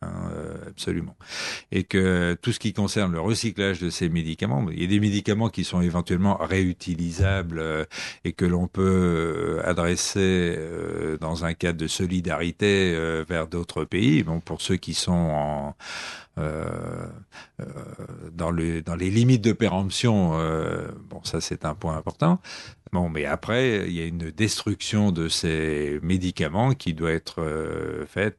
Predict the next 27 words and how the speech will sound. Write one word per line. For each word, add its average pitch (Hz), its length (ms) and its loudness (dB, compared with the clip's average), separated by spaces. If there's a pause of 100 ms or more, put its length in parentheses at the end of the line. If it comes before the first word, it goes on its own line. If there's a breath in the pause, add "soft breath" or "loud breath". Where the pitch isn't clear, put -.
(120)
justement, 85 760 -2 (440 loud breath)
euh, 98 220 -8
en 87 60 -2
respectant 95 560 0
l'environnement. 87 600 2 (260 soft breath)
L'avantage, 98 720 0
euh, 82 320 -6
d'un 85 160 -8
circuit 113 580 -2
de 85 100 -4
ramassage, 82 680 -4
c'est 98 120 -6
qu'on 92 460 -8
concentre, 123 680 -2 (140)
euh, 82 240 -4
les 90 160 2
médicaments 92 760 2 (320 loud breath)
et 95 100 -2
ça 98 200 0
permet 98 420 -2
de 92 160 -4
mieux 110 260 2
résoudre 107 480 0
aussi 95 300 2
le 82 140 2
problème 87 380 2
environnemental. 78 800 -2